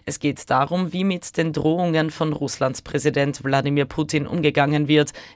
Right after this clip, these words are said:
Er will im Krieg gegen die Ukraine nämlich auch Atomwaffen einsetzen. Bei einem Treffen soll es unter anderem um die nato-Atomwaffenstrategie und Pläne zur Modernisierung der aktuellen Infrastruktur gehen.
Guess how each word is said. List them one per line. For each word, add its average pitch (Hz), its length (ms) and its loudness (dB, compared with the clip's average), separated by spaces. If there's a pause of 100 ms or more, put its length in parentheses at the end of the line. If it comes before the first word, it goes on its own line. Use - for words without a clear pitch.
Er 185 140 0
will 185 100 2
im 165 140 0
Krieg - 400 -6
gegen 143 260 -2
die 143 140 0
Ukraine 147 540 0
nämlich 139 440 0
auch 135 240 0
Atomwaffen 127 800 -2
einsetzen. 131 680 -2 (320)
Bei 131 180 0
einem 135 220 0
Treffen 143 380 0
soll 165 200 2
es 170 140 2
unter 185 260 0
anderem 165 400 0
um 156 160 0
die 147 140 2
nato-Atomwaffenstrategie 156 1700 0
und 175 320 -4
Pläne 156 400 -2
zur 135 220 -4
Modernisierung 135 840 0
der 156 160 -4
aktuellen - 460 -2
Infrastruktur - 840 -4
gehen. 123 400 -2